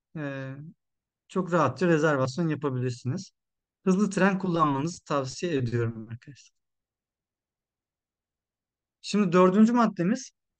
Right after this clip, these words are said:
e, konaklama. E, konaklama deyince birinci seçeneğimiz öğrenciler için üniversite yurtları. E, bu yurtlar genelde, e, Çin'de,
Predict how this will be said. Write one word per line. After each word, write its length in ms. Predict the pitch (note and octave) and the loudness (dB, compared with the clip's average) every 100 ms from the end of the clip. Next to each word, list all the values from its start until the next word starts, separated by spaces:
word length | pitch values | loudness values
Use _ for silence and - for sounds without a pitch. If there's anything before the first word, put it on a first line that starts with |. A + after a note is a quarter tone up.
| D#3+ | -6
e, 240 | D3 C#3+ | -4 -4
konaklama. 720 | - F3+ F#3 F#3+ F3 C3+ E3+ A3 _ _ _ _ _ _ _ _ _ _ | 0 4 4 4 0 0 -2 -4 _ _ _ _ _ _ _ _ _ _
E, 300 | D3 C3+ C3+ C3 | -8 -6 -6 -8
konaklama 580 | - F3+ G3 G3 G3+ G3 | 2 4 6 2 0 4
deyince 540 | A3 G#3 D#3+ G3+ A3+ - _ - | 6 6 6 2 0 -4 _ -14
birinci 400 | D#3+ F#3 G3 F#3+ | -4 0 0 0
seçeneğimiz 680 | F#3+ - D#3 C#3 D#3+ F#3 F3+ | -4 -4 -4 -2 -2 -4 -4
öğrenciler 540 | E3+ D#3+ E3 D#3 D#3+ | -2 0 0 -2 -4
için 360 | B2 - G#3+ A3 _ - | -6 -4 -6 -6 _ 0
üniversite 460 | F3 E3+ D#3+ C#3 | 4 4 2 -2
yurtları. 580 | A#2+ A2 - A2+ B2+ A3 - _ _ _ _ _ _ _ _ D3+ | -4 -4 -6 -4 -4 -6 -10 _ _ _ _ _ _ _ _ -6
E, 380 | C3+ C3 B2+ C3+ - _ - | -2 -2 -2 -6 -14 _ 2
bu 120 | A3 | 8
yurtlar 420 | A3 A3 F#3 G3+ | 8 6 2 0
genelde, 680 | F#3+ F#3+ F#3+ D3+ C#3+ F#3+ G#3 - E3 | 2 2 2 0 0 -4 -4 -12 -10
e, 200 | D3+ C#3+ C#3 C#3 C#3+ D#3+ A3 _ _ _ _ _ - | -8 -10 -14 -14 -12 -12 -14 _ _ _ _ _ -2
Çin'de, 580 | G3 F#3 F3+ G#3 A3 | 6 8 8 4 0